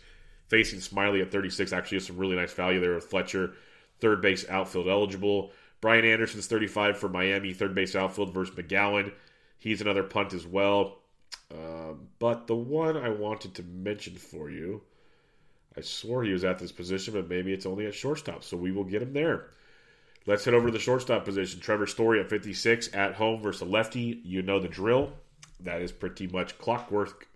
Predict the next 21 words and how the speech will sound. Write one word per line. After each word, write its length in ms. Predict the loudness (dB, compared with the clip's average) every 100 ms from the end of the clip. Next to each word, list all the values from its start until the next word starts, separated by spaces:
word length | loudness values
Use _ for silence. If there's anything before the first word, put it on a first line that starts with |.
| _ _ _
for 180 | 2 4
you. 180 | 4 0 -10 -20 0
Eduardo 300 | 6 8 6
Escobar, 340 | 4 2 2
third 200 | 4 6
base 140 | 6 6
shortstop, 480 | 4 2 2 0 0
fifty-two 320 | -2 -2 -2
hundred 160 | 0
bucks, 180 | 0 -2
switch 280 | 0 -2 0
hitting 180 | -4 -4
versus 160 | -8
Pomeranz. 500 | -4 -4 -2 -2 -2
Not 220 | -2 -4 0
bad. 260 | 0 0
Just 160 | -2 -8 -16 -20 -12 -4
that 180 | -2
ballpark 420 | 2 2 4 0 0
sucks, 280 | -2 -2
but 100 | -4